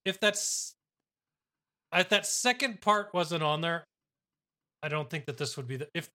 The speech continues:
this question was out of there, I mean, if the second, I don't know how to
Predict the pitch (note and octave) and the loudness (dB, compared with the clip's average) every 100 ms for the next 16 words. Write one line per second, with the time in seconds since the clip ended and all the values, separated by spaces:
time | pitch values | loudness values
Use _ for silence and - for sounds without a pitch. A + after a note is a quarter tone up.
0 | - G3+ - B3+ A#3+ A#3+ G3+ E3 E3 F3+ | 0 0 2 2 2 2 0 2 4 4
1 | F#3 G3 G3 _ _ _ _ _ _ _ | 2 0 -2 _ _ _ _ _ _ _
2 | _ _ E3 F#3 F#3 - F3 A3+ A3 A3 | _ _ 0 2 2 0 0 0 0 -2
3 | _ - F#3 F#3 E3+ C#3+ D3+ | _ -8 0 0 2 2 0